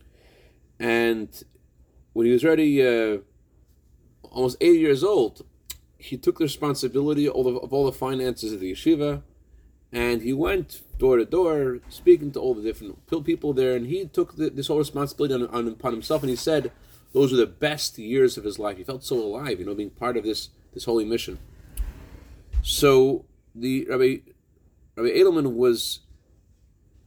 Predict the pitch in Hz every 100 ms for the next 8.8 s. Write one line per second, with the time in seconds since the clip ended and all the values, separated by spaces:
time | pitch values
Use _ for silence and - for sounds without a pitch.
0 | _ 101 135 147 139 147 131 110 95 _
1 | _ _ _ _ 92 92 90 - _ -
2 | - - - - 117 113 101 143 143 -
3 | 117 - 90 - 131 113 143 131 123 -
4 | 120 113 113 92 117 127 113 107 107 92
5 | - 117 - 135 135 - _ _ - -
6 | - 113 113 113 107 113 113 110 107 -
7 | _ _ _ _ _ _ _ _ - -
8 | 139 131 120 - 165 - 160 135